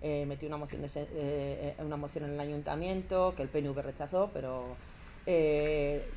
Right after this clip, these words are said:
en, tanto en Guernica como en Música se han portado súper bien. Todos los, eh, partidos, eh, pues, Alternativa, E A, siempre sacaron nota. También era la primera operación y era como muy llamativa y, eh, a la semana de estar detenida,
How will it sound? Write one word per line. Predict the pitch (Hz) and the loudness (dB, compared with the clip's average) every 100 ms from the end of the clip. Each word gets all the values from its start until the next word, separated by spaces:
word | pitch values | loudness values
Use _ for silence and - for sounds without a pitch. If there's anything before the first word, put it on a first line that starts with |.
| - | -4
en, | 156 | -2
tanto | 151 147 147 | 0 0 2
en | |
Guernica | 147 143 165 175 175 | 0 2 0 2 0
como | 160 160 | 2 0
en | 151 | 0
Música | 156 170 151 | -2 -2 -2
se | 151 | -2
han | |
portado | 147 156 | -2 -4
súper | 147 147 147 | -4 -2 0
bien. | 175 175 | 0 0
Todos | 175 170 | 4 4
los, | 160 160 - | 4 0 -2
eh, | 165 156 147 147 | -2 0 0 0
partidos, | 143 - 175 160 147 - | -2 0 -2 0 -2 -4
eh, | 160 147 139 139 131 - | -2 2 2 0 -4 -8
pues, | 123 - | -12 -8
Alternativa, | - 143 139 143 139 165 160 151 147 147 147 90 | -2 -2 0 -2 -2 0 0 4 6 8 6 4
E | 151 151 156 | 4 4 4
A, | 160 - | 2 -4
siempre | - 165 160 | -2 -2 -2
sacaron | - 147 180 160 151 | -4 -2 2 0 2
nota. | 175 175 185 190 - - | 0 6 6 6 0 -2
También | 156 160 | 0 2
era | 185 170 | 2 4
la | 160 | 2
primera | 160 175 | 2 2
operación | 170 160 160 190 | 4 2 2 0
y | 175 | 2
era | 160 | 2
como | 151 143 | 0 -2
muy | 160 | 0
llamativa | 151 139 131 156 156 160 | -2 -2 -4 -2 4 4
y, | 131 127 - - - - - - - - - - | 4 -4 -8 -10 -10 -10 -16 -16 -16 -16 -16 -4
eh, | 202 185 175 175 165 165 165 - - - - - - - - - | 4 4 6 4 2 2 -2 -6 -12 -14 -14 -14 -14 -14 -16 0
a | 185 | 2
la | 185 180 | 4 2
semana | 190 202 262 277 | 2 2 4 4
de | 247 | 0
estar | - 233 | 0 0
detenida, | 214 208 226 269 240 226 233 | 0 0 2 4 4 2 -2